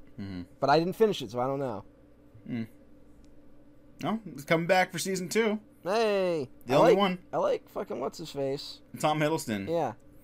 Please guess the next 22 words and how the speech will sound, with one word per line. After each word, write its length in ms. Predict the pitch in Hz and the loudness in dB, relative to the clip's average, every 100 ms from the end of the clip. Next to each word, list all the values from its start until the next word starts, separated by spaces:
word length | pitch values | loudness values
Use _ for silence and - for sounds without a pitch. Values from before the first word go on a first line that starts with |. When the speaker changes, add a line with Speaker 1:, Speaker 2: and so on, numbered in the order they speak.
| - | -14
Speaker 1:
Yeah, 240 | - 143 175 | 4 6 8
I, 160 | 135 147 - | 4 4 0
I 100 | 151 | 0
think 180 | 190 170 | 0 0
he's, 120 | 143 | 2
like, 180 | 135 127 | 2 6
top 260 | 135 131 | 6 4
three 200 | 131 127 | 4 4
actors 640 | 113 110 113 104 95 95 107 | 6 4 2 -4 -4 -8 -6
in, 220 | 104 104 | -6 -4
in 160 | 104 | -4
the 120 | 101 98 | -4 -6
M 120 | 92 | -8
C 140 | - | -8
U. 260 | 92 85 85 | -6 -6 -4
Like, 160 | 90 | 2
Speaker 2:
gotta 160 | 185 135 | 6 6
Speaker 1:
of 60 | 110 | 6
the 60 | |
Speaker 2:
make 100 | - | 4
Speaker 1:
recurring 420 | - 147 131 123 | 2 2 2 2
people, 480 | 110 127 135 175 185 | 2 0 0 -6 -6